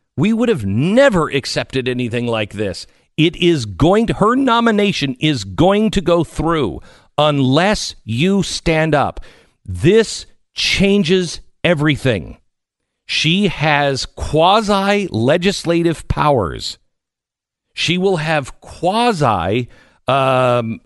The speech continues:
um, uh, judicial powers where she can adjudicate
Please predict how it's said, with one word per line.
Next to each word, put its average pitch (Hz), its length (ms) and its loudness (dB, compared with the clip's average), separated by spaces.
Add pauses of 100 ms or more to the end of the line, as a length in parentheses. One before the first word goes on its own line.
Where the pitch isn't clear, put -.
um, 90 960 -4 (1000)
uh, 62 880 -6 (480)
judicial 156 600 0
powers 71 640 -6 (720)
where 143 200 2
she 175 280 -2
can 143 540 -2 (680)
adjudicate 123 1120 -2